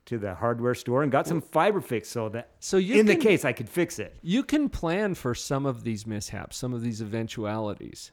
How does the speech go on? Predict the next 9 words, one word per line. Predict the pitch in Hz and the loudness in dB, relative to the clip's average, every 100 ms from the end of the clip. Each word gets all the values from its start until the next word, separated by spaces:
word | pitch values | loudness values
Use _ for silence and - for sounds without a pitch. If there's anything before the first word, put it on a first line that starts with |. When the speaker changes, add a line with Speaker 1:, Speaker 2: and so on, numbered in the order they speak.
| _ | _
Speaker 2:
And | - 135 | -6 -2
what | 127 151 160 | -2 -2 -4
you're | |
saying | 131 - 143 139 | -4 -2 -2 0
is, | 123 110 - _ _ _ _ _ - _ - - | -2 -4 -10 _ _ _ _ _ -20 _ -16 -2
take | 196 214 | -2 2
those | 330 | 2
into | 226 220 | 2 0
consideration | - 175 156 180 160 131 160 214 - 113 104 | 0 -2 -2 0 0 2 0 0 -2 -4 -4